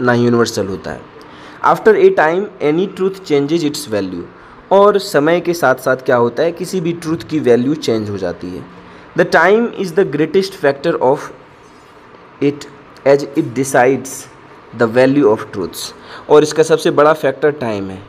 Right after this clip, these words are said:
क्योंकि टाइम ही सब कुछ तय करता है कि किसी ट्रूथ की वैल्यू किस समय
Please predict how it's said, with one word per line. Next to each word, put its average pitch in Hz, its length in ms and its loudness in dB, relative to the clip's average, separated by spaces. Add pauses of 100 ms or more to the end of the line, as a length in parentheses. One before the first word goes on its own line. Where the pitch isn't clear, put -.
(100)
क्योंकि 170 300 -8 (100)
टाइम 131 280 2
ही 170 100 -2
सब 143 220 0
कुछ 139 200 -6
तय 123 100 2
करता 113 280 -2
है 143 120 0
कि 165 100 -4
किसी 156 240 -4
ट्रूथ 151 320 -4
की 147 100 2
वैल्यू 120 400 2 (420)
किस 170 180 0
समय 127 260 -2